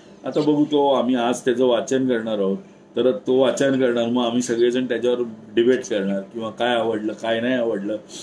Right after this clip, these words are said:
याच्यावर film होऊ शकते का, नाटक होऊ शकतं, या सगळ्या गोष्टी होऊ शकतात. आज शिल्पा नवलकरचा वाढदिवस आहे, उत्कृष्ट लेखिका आहे,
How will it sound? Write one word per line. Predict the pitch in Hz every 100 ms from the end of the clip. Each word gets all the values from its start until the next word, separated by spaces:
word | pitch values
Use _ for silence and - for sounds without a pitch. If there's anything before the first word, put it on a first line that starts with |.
| - -
याच्यावर | 110 127 123
film | - 135 135
होऊ | 123 110
शकते | 107 110
का, | 117
नाटक | 113 107 139
होऊ | 120 117
शकतं, | 104 101 101 - - - - 127
या | 160
सगळ्या | - 113 135 190 220
गोष्टी | 185 180 180
होऊ | 139 117
शकतात. | 101 92 - - - - - _
आज | 101 120 -
शिल्पा | 120 117 135
नवलकरचा | 135 131 127 123 135
वाढदिवस | 120 110 107 127 123 120
आहे, | 117 120 - 117
उत्कृष्ट | - 131 120 135
लेखिका | 113 101 131 123 127
आहे, | 117